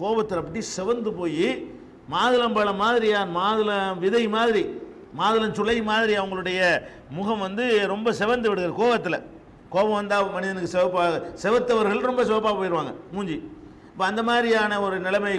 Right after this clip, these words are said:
கோபத்தினால ஏற்படுது. ஏற்பட்டு அந்த மக்கள்கிட்ட சொல்றாங்க, "நீங்க என்ன அல்லாஹ்வுடைய வசனங்களை வந்து ஒன்றோட ஒன்று நீங்க மோத வைக்கிற வேலையை செஞ்சிருக்கிறீங்களா?" அல்லாஹ்வுடைய வசனம், இதுவும் அல்லாஹ்வுடைய வசனம், அது அல்லாஹ்வுடைய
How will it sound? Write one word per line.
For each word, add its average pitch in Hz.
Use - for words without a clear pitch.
கோபத்தினால 196
ஏற்படுது. 170
ஏற்பட்டு 226
அந்த 190
மக்கள்கிட்ட 185
சொல்றாங்க, 180
"நீங்க 196
என்ன 190
அல்லாஹ்வுடைய 214
வசனங்களை 190
வந்து 180
ஒன்றோட 240
ஒன்று 226
நீங்க 196
மோத 254
வைக்கிற 202
வேலையை 180
செஞ்சிருக்கிறீங்களா?" 175
அல்லாஹ்வுடைய 208
வசனம், 196
இதுவும் 220
அல்லாஹ்வுடைய 190
வசனம், 208
அது 214
அல்லாஹ்வுடைய 220